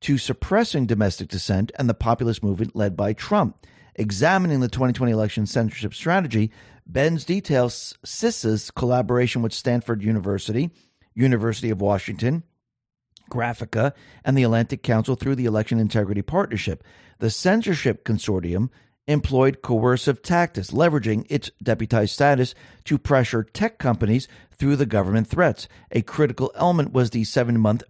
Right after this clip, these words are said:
pre-censorship campaign before the twenty twenty election. The consortium compelled social media companies to introduce a new delegitimization violation, targeting content challenging faith in mail-in ballots, early voting, and ballot drop boxes.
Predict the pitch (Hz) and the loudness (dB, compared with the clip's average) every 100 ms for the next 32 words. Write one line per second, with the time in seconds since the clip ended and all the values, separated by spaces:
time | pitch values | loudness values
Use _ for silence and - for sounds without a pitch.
0 | - 151 156 - 127 107 - 117 - 107 | -10 -4 -4 2 0 0 -6 -6 0 0
1 | 113 131 123 - 117 110 - 101 110 104 | 2 0 -2 -2 -2 -2 -4 -2 -2 0
2 | 139 180 - 85 _ _ _ - 123 139 | 2 0 -2 -10 _ _ _ -6 -2 0
3 | 127 - 214 185 120 101 135 _ _ _ | 0 2 4 4 2 0 -2 _ _ _
4 | 151 135 139 135 135 143 131 127 117 110 | -2 2 4 4 2 0 0 2 0 2
5 | 110 113 123 - - 127 117 135 - - | 0 2 0 0 -4 -2 0 0 -2 -4
6 | 151 147 151 180 233 202 113 _ _ 98 | -2 -2 -2 0 0 0 -4 _ _ -2
7 | 151 165 - 143 113 127 120 107 131 160 | -2 -2 -2 -2 2 2 2 2 2 2
8 | - 120 - 107 110 127 151 180 113 - | 0 -2 2 2 4 4 2 2 -2 -6
9 | _ _ _ - 135 131 135 127 - 170 | _ _ _ 2 4 4 0 0 0 0
10 | 180 135 131 - - 127 113 117 110 - | 2 2 2 0 -2 0 0 0 -2 -2
11 | 135 139 151 - 113 104 - 101 101 90 | -2 -2 -2 -4 -2 -2 0 0 0 0
12 | 82 90 95 147 - _ _ 117 104 98 | -2 -2 0 -2 -6 _ _ -2 2 2
13 | 78 95 113 147 139 139 104 98 101 - | 0 -2 -2 -4 -4 -4 -2 -2 -2 -4
14 | 170 170 - 117 - 82 - | 0 0 2 0 0 -10 -12